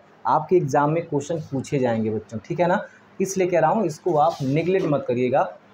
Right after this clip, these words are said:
याद करके हमेशा इस question को लगा करके जाइएगा ताकि कोई दिक्कत ना आए। आइए चलते हैं अगले प्रश्न की तरफ, ठीक है ना? इसे delete करते हैं बच्चों। और जो भी, आ, मैंने आपको प्रश्न लगवाए हैं बच्चों,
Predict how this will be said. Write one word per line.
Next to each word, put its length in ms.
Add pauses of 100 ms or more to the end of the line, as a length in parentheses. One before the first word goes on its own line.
याद 340
करके 280
हमेशा 340
इस 140
question 400
को 100
लगा 320
करके 280
जाइएगा 380 (380)
ताकि 220
कोई 180
दिक्कत 360
ना 180
आए। 220 (880)
आइए 200
चलते 300
हैं 60
अगले 180
प्रश्न 300
की 60
तरफ, 300 (580)
ठीक 160
है 60
ना? 220 (340)
इसे 160
delete 260
करते 240
हैं 100
बच्चों। 240 (920)
और 220
जो 240
भी, 220 (120)
आ, 260 (760)
मैंने 240
आपको 260
प्रश्न 300
लगवाए 380
हैं 140
बच्चों, 320